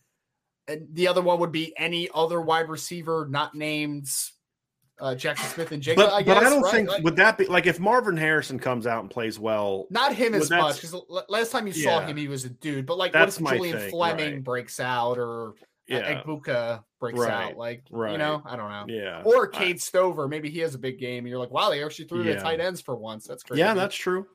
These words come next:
Speaker 2: That's true. If G
Speaker 1: Or
Speaker 2: Scott or s-, did he tran-, I wonder if G Scott transferred.
Speaker 1: I think he's still there. Uh,
Speaker 2: Okay.
Speaker 1: actually, my, my real answer, though, now thinking about it, is Paris Johnson moving from offensive guard to left tackle. If he has a big game against Isaiah Foskey, then
Speaker 2: Sure.
Speaker 1: that's, like,
Speaker 2: Okay, that would be a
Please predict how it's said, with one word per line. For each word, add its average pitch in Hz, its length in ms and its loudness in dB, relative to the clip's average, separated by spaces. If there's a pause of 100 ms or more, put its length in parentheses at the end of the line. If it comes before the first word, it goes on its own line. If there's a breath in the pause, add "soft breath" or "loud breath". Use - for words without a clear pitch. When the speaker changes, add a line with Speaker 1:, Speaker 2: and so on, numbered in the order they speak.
(140)
Speaker 2:
That's 160 220 -6
true. 165 460 -4
If 131 160 -6
G 165 140 4
Speaker 1:
Or 202 60 8
Speaker 2:
Scott 131 400 4
or 120 40 0
s-, 110 140 -6
did 117 280 -4
he 160 100 0
tran-, 170 300 -4
I - 60 -6
wonder 330 140 -6
if - 80 -10
G 127 160 -4
Scott 117 280 -6
transferred. - 480 -14
Speaker 1:
I 156 80 -4
think 339 160 -8
he's 381 160 2
still 127 200 -4
there. 104 340 -10 (120)
Uh, 151 200 -2
Speaker 2:
Okay. 175 120 -4
Speaker 1:
actually, 185 200 -2
my, 180 160 -2
my 185 120 2
real 196 280 0
answer, 180 320 0
though, 151 140 -2
now 139 180 0
thinking 135 240 -8
about 127 240 -4
it, 120 120 -10
is 120 140 -12
Paris 131 360 -6
Johnson 127 440 -4
moving 117 240 -10
from 107 320 -14 (200)
offensive 120 480 -4
guard 110 240 -4
to 104 40 -10
left 98 280 -14
tackle. 101 400 -10
If - 80 -16
he 160 80 0
has 160 120 2
a 139 40 -4
big 135 160 0
game 131 140 2
against 117 240 -8
Isaiah 113 240 -4
Foskey, 101 400 -4
then 101 100 -10
Speaker 2:
Sure. 117 260 4
Speaker 1:
that's, - 240 -2
like, 175 120 4
Speaker 2:
Okay, 151 120 4
that 160 180 6
would 165 60 2
be 156 40 2
a - 20 4